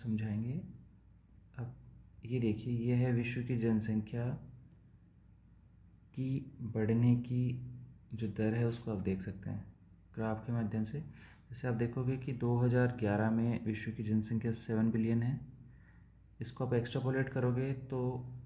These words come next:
लगभग दो हज़ार पच्चीस के आसपास ये जनसंख्या आठ बिलियन पहुंच जाएगी। और दो हज़ार पैंतालीस तक, पैंतालीस, दो हज़ार चालीस के बाद ये जनसंख्या नाइन बिलियन,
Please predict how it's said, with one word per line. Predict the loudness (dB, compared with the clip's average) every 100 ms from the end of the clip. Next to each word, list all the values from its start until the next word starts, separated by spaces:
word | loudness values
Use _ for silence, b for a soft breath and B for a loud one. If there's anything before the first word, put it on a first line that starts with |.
| -2
लगभग | 2 2 0 0 0
दो | 2 4
हज़ार | 4 4 2 0
पच्चीस | -2 -2 -4
के | 0 0
आसपास | 0 0 0
ये | 2
जनसंख्या | 2 2 2 0 0 -4
आठ | -2 -2 -2 0
बिलियन | 2 2
पहुंच | 2 0 0
जाएगी। | 0 -2 -4 -14 -20 -20 -20 -20 b b b b b b -20 -12 -4
और | 0
दो | 2 2
हज़ार | 2
पैंतालीस | 2 2 4 4 2 0
तक, | -6 -10 -14 -20 -20 -20 -20 -20 -20 -20 -20 -12
पैंतालीस, | -6 -4 -2 -2 0
दो | 2
हज़ार | 2 2 0 -10 -4
चालीस | 2 4 2 0
के | -4
बाद | -4 -2 0 2 2 2
ये | 0
जनसंख्या | 2 0 -2 -4 -2
नाइन | 0 2 4 4
बिलियन, | 4 2 2